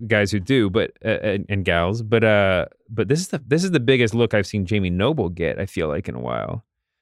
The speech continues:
But I don't know. It takes a lot of people to put together a match this big, and, um, I mean, I just thought this was great, man. I really, really enjoyed it.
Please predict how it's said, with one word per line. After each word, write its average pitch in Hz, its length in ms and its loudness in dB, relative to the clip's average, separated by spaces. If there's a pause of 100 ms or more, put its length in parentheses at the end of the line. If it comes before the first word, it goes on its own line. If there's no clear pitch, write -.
(240)
But 117 280 4 (240)
I 117 60 2
don't 143 80 4
know. 151 220 4 (480)
It 131 80 -8
takes 185 160 0
a 147 60 2
lot 147 140 4
of 139 60 -2
people 113 400 0 (280)
to - 60 -18
put 135 140 -2
together 127 480 2
a 117 60 -2
match 117 300 2
this 113 160 -2
big, 101 380 2 (400)
and, 104 380 0
um, 101 480 0 (840)
I 107 140 0
mean, 110 140 2
I 110 140 2
just 180 200 -2
thought 95 160 -8
this 82 160 -12
was - 160 -20 (240)
great, 104 300 -4
man. 87 300 -16 (200)
I 110 40 -6
really, 123 380 2
really 123 280 4
enjoyed 104 360 -2
it. 76 160 -10